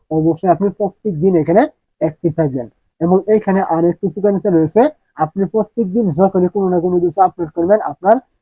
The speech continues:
পেজে, ওই সময় কিন্তু আপনার রিচ, এনগেজমেন্ট, ভিউ এগুলো কিন্তু বেশি থাকবে। আর যখনই এগুলো বেশি থাকবে তখনই কিন্তু আপনাকে মানে এই পেজটি কনটেন্ট মনিটাইজ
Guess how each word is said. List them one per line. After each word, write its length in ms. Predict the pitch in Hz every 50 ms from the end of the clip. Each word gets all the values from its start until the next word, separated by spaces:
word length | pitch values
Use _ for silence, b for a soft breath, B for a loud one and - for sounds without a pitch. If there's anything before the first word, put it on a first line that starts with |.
| _ _ -
পেজে, 300 | 170 160 147 139 196 233 233 - 196
ওই 80 | 190 180 -
সময় 200 | 165 160 160 160
কিন্তু 140 | 165 156 165 147
আপনার 200 | - 190 220 254 247 _ _ _ _ _ -
রিচ, 340 | 156 170 190 190 196 180 - _ - 156 160
এনগেজমেন্ট, 480 | 156 156 170 165 156 165 180 175 165 147 135
ভিউ 160 | 156 175 190 208 - 165
এগুলো 220 | 147 143 156 156 143 156
কিন্তু 180 | 151 - 214 285 302 - _ _ _ _ - 180
বেশি 180 | 190 - - 156 147
থাকবে। 200 | 147 123 123 113 - 151
আর 60 | 156 147 - 185
যখনই 300 | 202 180 190 185 196 196 160 175
এগুলো 200 | 160 151 175 180 175 180
বেশি 160 | 180 - 185 160
থাকবে 200 | 175 165 190 262 320 - _ _ _ _ _ _ -
তখনই 360 | 214 214 202 196 180 170 165 170
কিন্তু 160 | 156 - 185 170
আপনাকে 300 | 160 - 170 - - 247 302 - _ _ _ _ -
মানে 160 | 160 156 165 156 160 180 175
এই 60 | 175 160 -
পেজটি 320 | 165 160 - - 220 262 320 320 _ _ _ _ _ -
কনটেন্ট 380 | 196 208 202 180 - 170 160 156
মনিটাইজ 320 | 170 170 160 147 165 151